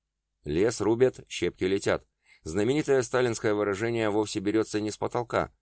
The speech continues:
Оно действительно являлось отражением той эпохи. Забывать об этом не следует. Дальше. Второй искусственный голод. Шесть с половиной миллионов жертв. Мне особенно нравится слово «искусственный».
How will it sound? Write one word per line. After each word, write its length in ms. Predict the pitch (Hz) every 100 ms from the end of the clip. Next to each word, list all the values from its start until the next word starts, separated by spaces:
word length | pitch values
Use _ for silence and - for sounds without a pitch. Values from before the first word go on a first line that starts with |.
| _ _ -
Оно 220 | 80 90
действительно 600 | 85 - 131 127 95 90
являлось 480 | 85 82 101 98 92
отражением 640 | 85 90 90 101 95 90
той 220 | 92 90
эпохи. 440 | 85 95 - 67 _ _ -
Забывать 520 | 65 71 73 85 117
об 80 | 107
этом 220 | 110 107
не 80 | 98
следует. 420 | 82 69 60 - _ _ _ _ _ _ -
Дальше. 480 | 82 92 78 69 - _ -
Второй 380 | - 101 139
искусственный 500 | 139 135 123 127 127
голод. 320 | 113 104 69 - -
Шесть 280 | - 120 -
с 20 |
половиной 400 | 113 113 110 107
миллионов 420 | 101 98 92 87
жертв. 320 | 80 64 - _ _ _ _ _ _ 82
Мне 240 | 90 101
особенно 420 | 95 131 120 107
нравится 420 | 101 117 113 -
слово 280 | - 110 110
«искусственный». 840 | - 110 - 143 117 76 69 -